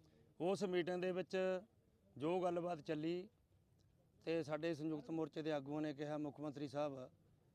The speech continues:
ਤੁਹਾਡੇ ਕੋਲੇ ਸਮਾਂ ਕਿੰਨਾ ਹੈ?" ਉਹਨਾਂ ਨੇ ਸਮਾਂ ਦੱਸਿਆ, "ਸਮਾਂ ਖੁੱਲ੍ਹਾ ਜੀ, ਜੋ ਖੁੱਲ੍ਹ ਕੇ ਗੱਲਾਂ ਕਰੀ ਚੱਲੋ।" ਜਦੋਂ ਅੱਠ ਸੱਤ ਮੰਗਾਂ 'ਤੇ ਗੱਲਬਾਤ ਚੱਲੀ, ਗੱਲਬਾਤ 'ਤੇ ਜੈਸ ਵੀ ਕੀਤਾ ਤੇ ਉਸ ਤੋਂ ਬਾਅਦ ਉਹਨੇ ਅੱਖਾਂ ਦੀ ਪ੍ਰੋਬਲਮ ਜੀ ਦੱਸੀ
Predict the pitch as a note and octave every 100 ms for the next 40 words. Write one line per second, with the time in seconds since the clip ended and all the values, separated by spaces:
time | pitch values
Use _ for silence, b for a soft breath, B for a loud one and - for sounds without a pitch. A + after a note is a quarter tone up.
0 | _ - D#3 E3 D#3+ E3+ D3 C#3+ B2 A#2
1 | G2 - - - - - - - - F3
2 | A3 E3+ F3+ F#3 E3 G3+ E3 F3+ F#3 D3+
3 | F#3 G3 F#3+ F3 F3 E3 D#3 - F#3+ G3+
4 | F3 D#3 C3 B2+ A#2 G#2+ G#2+ - - -
5 | - - - - - - E3 G#3 G3 -
6 | G3 F#3+ F3+ E3+ F#3 E3+ F#3 E3 E3 F3
7 | - E3+ F3 F#3 F3+ D#3 D#3+ F3 D3 F3
8 | E3 C#3+ D#3+ C#3+ E3+ - F3 E3+ - -
9 | - - - - - - F#3 G3+ F3+ G#3
10 | G3 G#3 G3+ G3+ G3 - - - - -
11 | - G3 G3+ C#3 F3+ F#3+ E3+ F#3 F#3 F#3
12 | F3+ E3+ - F3 C3